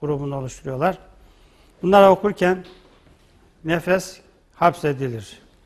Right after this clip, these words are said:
Yani kesilir. Tekrar devam eder. Aniden okunurlar. Bunun dışındakiler zamanla okunur. Öyleyse istiazede şimdi, e, okuyorken ne yapıyoruz?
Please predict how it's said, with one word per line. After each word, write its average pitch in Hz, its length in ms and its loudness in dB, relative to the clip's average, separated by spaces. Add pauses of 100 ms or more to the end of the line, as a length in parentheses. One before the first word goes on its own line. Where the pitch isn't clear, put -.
(100)
Yani 147 160 -8
kesilir. 151 640 -4 (580)
Tekrar 147 340 -2
devam 135 300 0
eder. 160 240 -2 (800)
Aniden 175 420 6
okunurlar. 147 600 -2
Bunun 185 220 0
dışındakiler 165 640 -2 (380)
zamanla 143 480 0
okunur. 127 400 -6 (1080)
Öyleyse 175 500 2 (760)
istiazede 170 840 6
şimdi, 147 460 -6 (680)
e, 127 340 -10 (140)
okuyorken 147 580 -4
ne 156 60 0
yapıyoruz? 160 500 0